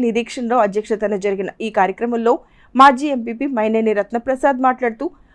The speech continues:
మనోరమ గతంలో తురుమెళ్ల గ్రామంలో జూనియర్ కళాశాల కరస్పాండెంట్గా ఉండి ఎంతో మంది విద్యార్థుల ఉన్నతికి సహాయ సహకారాలు అందించారని అన్నారు. అదేవిధంగా గత నాలుగు సంవత్సరాలుగా అమర్తులూరు, తురుమెళ్ల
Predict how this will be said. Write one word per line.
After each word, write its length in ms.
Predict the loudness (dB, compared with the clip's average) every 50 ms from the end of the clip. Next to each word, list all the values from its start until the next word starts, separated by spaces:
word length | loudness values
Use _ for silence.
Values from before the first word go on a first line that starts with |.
| _ _ 6 6
మనోరమ 440 | 8 8 8 6 4 4 2 0 -2 -4 -2 4 4
గతంలో 340 | 4 4 4 -2 0 0 -2 -2 -2
తురుమెళ్ల 360 | -4 -2 -2 0 0 0 0 0 2
గ్రామంలో 380 | 0 0 0 -2 -2 -2 -2 -2 -2 -2
జూనియర్ 320 | -2 0 0 0 0 0 2 2
కళాశాల 400 | 4 4 4 4 4 2 0 2 2
కరస్పాండెంట్గా 720 | -2 -2 -2 -4 -2 -2 -2 -2 -2 -4 -4 0 2 4 4 4
ఉండి 180 | 2 0 -4 -4 _ _ _ _ _ _ _ 2
ఎంతో 300 | 2 2 2 2 2 2 2 2
మంది 220 | 0 0 -2 -2
విద్యార్థుల 480 | -4 -4 0 0 0 2 2 2 0 0 0 -2 0
ఉన్నతికి 360 | 0 0 0 0 -6 -10 -6 -2 -2
సహాయ 260 | 0 2 2 0 0 0 -2
సహకారాలు 540 | -2 -2 0 0 2 4 4 4 2 2 0 -2 -2
అందించారని 580 | -2 -4 -6 -4 -2 -2 -2 -2 -2 -4 -6 -4
అన్నారు. 240 | 0 0 0 0 0 _ _ -4 -2
అదేవిధంగా 560 | 0 2 0 0 0 -2 -4 -4 -2 -2 -2 -4 _ _ _ _ _ _ _ _ 4 6
గత 140 | 6 6 6 4 6 6
నాలుగు 220 | 6 6 4 2 2
సంవత్సరాలుగా 560 | 2 2 2 0 4 4 4 4 6 6 4 4 6
అమర్తులూరు, 500 | 4 2 0 0 0 0 0 0 0 -2 -4 -4
తురుమెళ్ల 320 | -4 -2 0 2 2 2